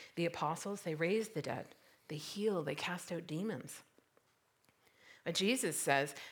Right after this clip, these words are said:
not only what he was doing in his earthly ministry, but greater works. Well, what does that mean? Because to me, it would be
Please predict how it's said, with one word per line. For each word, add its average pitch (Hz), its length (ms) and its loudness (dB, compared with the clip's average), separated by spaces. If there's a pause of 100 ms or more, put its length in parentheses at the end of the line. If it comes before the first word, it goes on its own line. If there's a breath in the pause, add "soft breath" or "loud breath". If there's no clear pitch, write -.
not 185 260 6 (100)
only 220 380 6
what 151 280 0
he 156 140 0
was 147 160 -2
doing 135 380 -4 (100)
in 170 100 -2
his 160 220 -2
earthly 151 280 -2
ministry, 131 540 -4 (360 loud breath)
but 156 120 -10
greater 170 380 2
works. - 460 -8 (1500 soft breath)
Well, - 160 -8 (440 loud breath)
what 214 120 -4
does 277 140 0
that - 260 4
mean? 147 240 -4 (880 soft breath)
Because 202 280 -2
to 220 80 4
me, 220 160 6
it 196 120 2
would 175 140 2
be 170 340 2